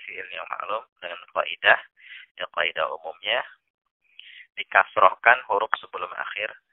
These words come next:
Seperti misalnya kataba, telah menulis. Kalau kita ingin ubah menjadi majhul, yang artinya ditulis,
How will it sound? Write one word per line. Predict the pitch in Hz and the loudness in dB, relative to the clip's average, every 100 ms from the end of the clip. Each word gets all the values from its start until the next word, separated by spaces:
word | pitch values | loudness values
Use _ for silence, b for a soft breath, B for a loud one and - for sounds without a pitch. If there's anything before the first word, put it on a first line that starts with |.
| _ | _
Seperti | - - 95 | -18 -16 -16
misalnya | 95 90 95 - | -12 -6 -4 -2
kataba, | 95 - 85 - 120 - _ - | -4 0 0 4 2 2 _ -8
telah | 82 - - | -6 -6 -10
menulis. | 78 78 - - - B B B B - | -10 -6 -8 -10 -20 B B B B -4
Kalau | 95 92 | 0 0
kita | - - 98 | 0 0 0
ingin | 101 92 | -4 -6
ubah | 92 104 | -6 -6
menjadi | - 87 90 | -6 -8 -4
majhul, | 85 - 110 123 135 _ - | -4 -4 -4 -4 -4 _ -8
yang | 90 90 | -4 -2
artinya | - 95 92 92 - - _ | -4 -4 -2 -2 -4 -12 _
ditulis, | 82 - 92 98 | -12 -10 -4 -2